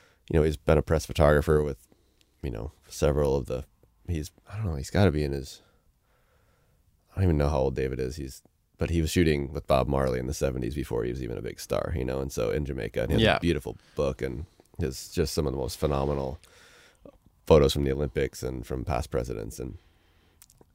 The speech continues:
Speaker 1: um, always using these, you know, crazy Polaroids and Graflex, are just, like, big, huge lenses with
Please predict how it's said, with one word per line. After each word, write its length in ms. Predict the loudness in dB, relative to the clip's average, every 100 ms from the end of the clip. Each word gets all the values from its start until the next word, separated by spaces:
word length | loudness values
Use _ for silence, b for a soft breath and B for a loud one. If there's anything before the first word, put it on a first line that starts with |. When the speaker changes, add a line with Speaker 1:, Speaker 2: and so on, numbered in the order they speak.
| _
Speaker 1:
um, 400 | 2 2 0 -10 -18 _ _ 4
always 320 | 8 8 6
using 300 | 2 2 2
these, 260 | -2 -8 -18 _ -6
you 100 | -4
know, 100 | -4
crazy 300 | -4 -4 -2
Polaroids 600 | 4 6 6 2 -2 -6
and 260 | -12 -12 -16 _ -20 -2
Graflex, 500 | 0 0 -2 -8 -6
are 60 |
just, 180 | -8 -6
like, 160 | -8 -10 _ -14 -6
big, 220 | -4 -6 _ _ _ _ _
huge 420 | -6 0 2 2
lenses 580 | 0 0 0 -2 -6 -6
with 180 | -10